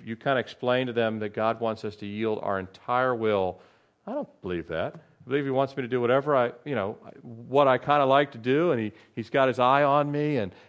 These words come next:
uh, he kinda directs me, and I, and I, and I do what, he kinda gave me the desires to do this or that," and say, "What?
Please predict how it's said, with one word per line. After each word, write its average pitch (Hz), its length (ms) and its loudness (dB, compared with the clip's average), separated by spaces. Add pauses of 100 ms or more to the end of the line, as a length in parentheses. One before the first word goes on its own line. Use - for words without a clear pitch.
uh, 107 220 2
he 131 140 0
kinda 135 240 2
directs 123 480 0
me, 139 240 0
and 120 80 2
I, 123 280 2
and 104 140 -6
I, 117 200 -2
and 107 120 -4
I 123 140 0
do 131 240 -2
what, 127 260 -2 (360)
he 127 120 -6
kinda 139 220 2
gave 123 340 0
me 139 140 0
the 131 140 -4
desires 127 500 -2
to 123 80 -10
do 127 260 -4 (280)
this 135 400 4
or 113 80 -4
that," 127 320 0
and 113 220 -14
say, 127 200 -8
"What? 123 180 -12